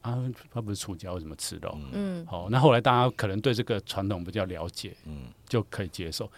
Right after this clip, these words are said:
Speaker 2: 但是就是汉传，基本上人家就会有这个眼光。再来就是你说的，就是刚刚其实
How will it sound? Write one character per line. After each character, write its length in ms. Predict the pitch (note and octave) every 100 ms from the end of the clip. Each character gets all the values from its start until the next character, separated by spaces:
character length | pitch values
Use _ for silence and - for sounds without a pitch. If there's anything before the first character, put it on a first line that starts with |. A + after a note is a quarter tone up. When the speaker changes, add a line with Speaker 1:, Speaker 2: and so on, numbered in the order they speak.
| - -
Speaker 2:
但 160 | D3
是 80 | E3+
就 140 | D#3+
是 180 | C#3 D3+
汉 220 | C3+ C3
传， 280 | A2+ F#2+ F2
基 160 | F#2+ A#2
本 160 | F#2+
上 200 | F#2 G#2+
人 100 | F#2+
家 140 | F#2 F2+
就 120 | F#2+
会 160 | F#2+ E2+
有 100 | D#2
这 160 | - D#2+
个 180 | G#2+ - _ _ _ - -
眼 180 | E2+
光。 240 | E2 F#2 F#2+
再 140 | F3+
来 40 | D3
就 120 | C#3+
是 120 | D#3
你 160 | G#2+ F2
说 300 | - G2 G2+
的， 180 | F#2+
就 120 | G2 B2+
是 260 | C3+ A#2+
刚 160 | A#2 A#2
刚 220 | B2+ B2
其 160 | -
实 120 | G2+